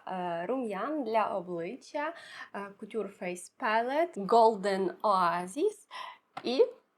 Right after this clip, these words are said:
сподіваюсь, що ви зацікавлені. Якщо так, то погнали. Ну що ж, перш за все, на ринку появилась нова палітра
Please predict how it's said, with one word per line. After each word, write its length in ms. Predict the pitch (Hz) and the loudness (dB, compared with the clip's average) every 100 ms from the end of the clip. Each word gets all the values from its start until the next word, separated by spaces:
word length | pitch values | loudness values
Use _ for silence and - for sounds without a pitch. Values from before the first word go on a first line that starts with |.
| _ _ - | _ _ -20
сподіваюсь, 840 | - 294 247 214 220 247 330 330 | -6 0 2 4 6 6 4 2
що 180 | - 269 | -6 -14
ви 440 | 233 202 226 285 226 | -8 2 2 2 2
зацікавлені. 920 | 226 226 190 180 185 330 339 339 330 | 0 0 -6 0 0 2 4 4 4
Якщо 420 | 277 247 - 208 | 0 -6 -8 -8
так, 420 | 190 214 247 349 - _ | -4 -4 -2 -4 -10 _
то 380 | 214 214 233 285 - _ _ _ _ _ _ | -6 -2 -2 -6 -16 _ _ _ _ _ _
погнали. 400 | - 226 185 - - - 240 | -4 -2 -2 -4 -2 0 2
Ну 80 | |
що 180 | - 247 | 2 0
ж, 80 | 208 - | 0 2
перш 180 | 294 | 2
за 160 | 359 285 | 4 0
все, 400 | 247 - 208 185 | -2 -6 0 0
на 160 | 196 220 | 0 -2
ринку 300 | 269 320 247 | 0 -2 -4
появилась 680 | 254 233 233 262 254 - | -6 -6 -6 -4 -6 -6
нова 640 | 220 208 214 208 214 196 185 | -10 -6 -6 -4 0 0 -2
палітра 500 | 202 220 233 - 202 | -6 -6 -6 -8 -10